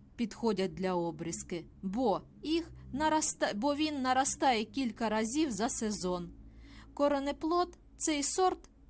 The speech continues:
не утворює, і в їжу використовується листова частина і черешки.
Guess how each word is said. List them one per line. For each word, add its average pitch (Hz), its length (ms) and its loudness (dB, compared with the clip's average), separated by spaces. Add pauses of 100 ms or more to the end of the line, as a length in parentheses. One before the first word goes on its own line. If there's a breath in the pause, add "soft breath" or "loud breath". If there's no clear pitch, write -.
(120)
не 277 220 -4
утворює, 185 680 -4 (120)
і 254 140 -6
в 233 60 -6
їжу 262 440 -2
використовується 214 960 -2
листова 285 640 -2
частина 285 640 -2 (300 soft breath)
і 370 140 -4
черешки. 214 760 -6